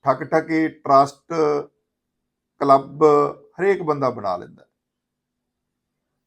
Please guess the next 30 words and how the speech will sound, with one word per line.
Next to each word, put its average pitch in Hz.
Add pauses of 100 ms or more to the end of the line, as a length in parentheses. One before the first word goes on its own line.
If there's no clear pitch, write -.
(160)
ਜਿਵੇਂ 139
ਊਧਮ 147
ਸਿੰਘ 147
ਸੀ, 135 (1900)
ਭਾਈ 135
ਊਧਮ 147
ਸਿੰਘ 151
ਸੀ, 139
ਭਗਤ 120
ਸਿੰਘ 147
ਸੀਗੇ, 139
ਕਰਤਾਰ 131
ਸਿੰਘ 143
ਸਰਾਭੇ 165
ਵਰਗੇ 131
ਸੀ। 135 (1160)
ਇਹ 160
ਛੋਟੀ 208
ਛੋਟੀ 185
ਉਮਰ 160
'ਚ 147
ਵਿਚਾਰੇ 143
ਦੇਸ਼ 131
ਲਈ 143
ਸ਼ਹੀਦ 135
ਹੋ 110
ਗਏ 120
ਸੀ 127
ਤੇ 135
ਅੱਜ 131